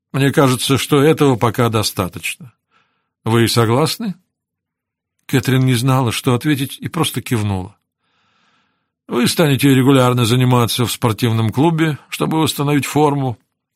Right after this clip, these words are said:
У меня есть прекрасный физиотерапевт,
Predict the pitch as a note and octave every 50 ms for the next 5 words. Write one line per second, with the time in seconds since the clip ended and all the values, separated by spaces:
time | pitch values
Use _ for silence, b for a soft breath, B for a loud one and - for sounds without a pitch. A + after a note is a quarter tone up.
0 | _ _ _ _ _ _ _ _ _ - E3 D3+ D3+ C#3+ C3 A2 - - B2 B2+
1 | G2+ C3+ C3+ C3 A#2+ - - C3+ A2+ - - B2 A2 A#2+ A2+ G#2 - A#2 A#2+ A2
2 | - D3+ C3+ G2+ - - _